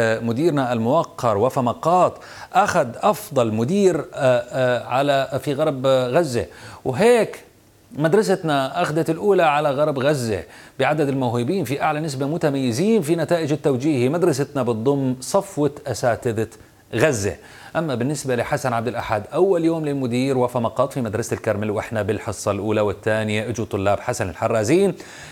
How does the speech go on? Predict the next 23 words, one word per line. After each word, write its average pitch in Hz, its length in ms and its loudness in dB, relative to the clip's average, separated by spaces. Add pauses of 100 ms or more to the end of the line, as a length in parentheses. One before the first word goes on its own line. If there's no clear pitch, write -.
(100)
يعملوا 190 280 4
احتجاجات 151 560 2
على 147 160 4
باب 139 180 2
المدرسة، 120 460 0
وهذا 165 380 2
إشي 175 320 2
بينحط 143 440 -2
على 175 120 2
الراس". 175 360 0 (340)
بس 143 160 4
برضه 220 320 4
بنفس 180 360 2
الوقت 180 460 2 (1300)
تصرف 185 500 4
همجي 185 320 4
كتير، - 400 0 (240)
لأنه 147 320 0
فعليًا 117 480 2
إحنا 117 220 -2
ما 175 160 4
فهمنا 135 380 -4
إشي 101 240 -6